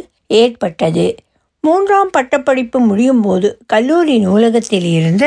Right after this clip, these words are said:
தமிழ் புத்தகங்களுள் பாதியை படித்து முடித்திருந்தேன். வகுப்பின் முதல் மாணவனாக தேர்ச்சி பெற்றேன். அங்கேயே முதுகலை தமிழ்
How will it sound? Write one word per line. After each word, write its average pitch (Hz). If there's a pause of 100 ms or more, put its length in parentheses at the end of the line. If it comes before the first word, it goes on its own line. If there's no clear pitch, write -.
(580)
தமிழ் 311
புத்தகங்களுள் 214 (160)
பாதியை 269
படித்து 214
முடித்திருந்தேன். 170 (460)
வகுப்பின் 349
முதல் 294
மாணவனாக 233
தேர்ச்சி 208
பெற்றேன். 208 (380)
அங்கேயே 311
முதுகலை 262
தமிழ் 208